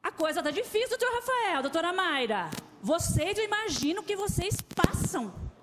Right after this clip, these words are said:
Estou vendo hoje, pela primeira vez nessa Câmara Municipal,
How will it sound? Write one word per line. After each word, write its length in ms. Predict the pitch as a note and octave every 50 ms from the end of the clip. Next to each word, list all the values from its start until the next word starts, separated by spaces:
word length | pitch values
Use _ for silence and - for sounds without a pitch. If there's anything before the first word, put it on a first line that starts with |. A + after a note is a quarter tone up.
| - - - - - - -
Estou 480 | - F4 A4 - - A4+ A#4 A#4+ B4 F4
vendo 420 | A#3 D#4+ F#4 G#4 G#4 - E4+ C#4+
hoje, 200 | D#4 E4+ F4+ -
pela 180 | - E4+ D#4+ D#4
primeira 320 | D#4+ D4+ E4+ F#4+ G4 F#4+
vez 220 | D#4+ A#3+ D4+ D#4+ D4+
nessa 180 | D4+ - D4
Câmara 300 | - - E4+ F#4 F4+ E4+
Municipal, 840 | D4 C#4 A#3+ - - - - D#4 E4+ F#4+ F#4+ D#4 G3 D#3+ - - -